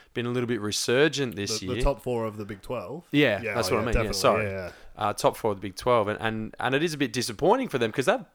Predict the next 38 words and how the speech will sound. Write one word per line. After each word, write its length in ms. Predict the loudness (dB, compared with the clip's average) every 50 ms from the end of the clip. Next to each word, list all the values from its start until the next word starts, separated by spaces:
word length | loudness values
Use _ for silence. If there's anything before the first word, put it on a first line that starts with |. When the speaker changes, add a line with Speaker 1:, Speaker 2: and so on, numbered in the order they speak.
| _ _ 0
Speaker 1:
probably 320 | 4 4 4 6 4 4
had 140 | 4 4 4
one 120 | 2 2
of 60 | 2
their 100 | 2 0
better 220 | 2 2 0 0 0
seasons 560 | -2 -4 -2 -2 -2 -2 -2 -2 -4 -4 -2
in 80 | 0 0
a 40 |
while. 280 | 2 2 2 2 4 4
And 80 | 4 4
Speaker 2:
Definitely. 260 | 4 4 2 2 0
Speaker 1:
it's 40 | 0
Speaker 2:
They've 180 | 0 0 0
lost 260 | 0 0 0 0 -2
quite 240 | -2 -2 0 0 0
a 40 | 0
few 220 | -2 -4 -6 -6
close 320 | -6 -6 -6 -6 -6 -6 -8
games, 600 | -8 -6 -4 -4 -2 -2 -4 -4 -6 -8 -10 -10
so 680 | -10 -8 -8 -6 -4 -4 -4 -4 -4 -6 -6 -8 -10 -12 -14 _ -10
they 160 | -6 -4 -4 -4
could 200 | -4 -6 -6 -6
definitely, 840 | -6 -6 -6 -6 -6 -8 -6 -4 -4 -2 -2 -2 -4 -6 -8 -10 -12 -12
you 100 | -10 -8
know, 140 | -6 -6 -4
hold 220 | -2 -2 -2 0 0
their 100 | 0 0
head 140 | 0 -2
up 140 | -2 -4 -6
high, 580 | -4 -2 0 2 2 2 2 0 0 -2 -4 -4 -4
but 320 | -2 -2 -2 -2 -4 -8 _ _ _ _
what 180 | -6 -6 -6 -6
could 140 | -6 -6 -6
have 80 | -4
been, 260 | -4 -4 -4 -4 -6 -8
you 80 | -8
know? 180 | -10 -10 -10